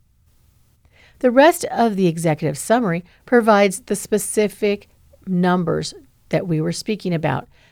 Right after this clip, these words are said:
Check this podcast notes in order to see those numbers, or go to w w w dot we serve gad dot org to read the full report and the executive summary.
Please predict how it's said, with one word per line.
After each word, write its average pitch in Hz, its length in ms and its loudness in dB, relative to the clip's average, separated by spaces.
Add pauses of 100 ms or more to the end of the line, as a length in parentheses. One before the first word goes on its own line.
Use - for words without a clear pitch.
(140)
Check 269 340 -2
this 214 180 0
podcast 180 760 -4
notes 185 520 0 (280)
in 214 160 2
order 214 180 6
to 196 100 -4
see 226 320 -4
those 185 280 2
numbers, 180 440 -2 (500)
or 220 420 6 (400)
go 277 280 8
to 233 320 0
w 262 520 0
w 147 380 -2
w 196 400 0
dot 180 320 -2
we 247 180 2
serve 262 360 -2
gad 160 240 -2
dot 143 260 -4
org 185 380 0 (260)
to 220 160 -2
read 208 240 0
the 190 80 -2
full 240 240 2
report 208 580 0
and 202 280 2
the 220 100 2
executive 175 580 -2
summary. 147 520 -6